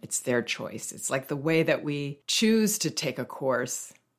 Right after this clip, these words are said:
rather than feeling like, "Oh, we have to take this course to get our degree or to get the job that we want." When we actually want to take the course, we get so much more out of it.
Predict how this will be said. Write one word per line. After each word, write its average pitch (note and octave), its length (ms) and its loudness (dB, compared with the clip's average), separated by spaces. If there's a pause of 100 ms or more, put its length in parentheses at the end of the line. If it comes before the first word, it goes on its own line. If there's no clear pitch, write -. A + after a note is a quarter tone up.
(180)
rather D3 360 0
than C#3 240 0
feeling C3+ 400 -2
like, B2 240 -4
"Oh, D#3+ 100 2
we C#3 140 2
have C3+ 240 -4
to - 80 -14
take - 260 -10
this - 220 -12
course C3 420 -8
to - 160 -16
get A#2 140 2
our A2+ 100 4
degree C#3 540 4
or B2 440 0 (560)
to - 80 -12
get - 200 -4
the B2 80 -4
job F3+ 300 8
that C3 120 2
we D3+ 120 2
want." B2+ 500 -4 (880)
When D3 180 -2
we C#3+ 140 -2
actually E3 420 0
want C#3 440 0
to A#3 80 -2
take A#3 260 -2
the A3+ 80 -2
course, A3+ 600 -2 (480)
we G#3 100 4
get F#3 180 4
so C#3+ 140 0
much B2+ 220 -2
more - 220 -4
out D2 120 -4
of - 100 -14
it. - 140 -10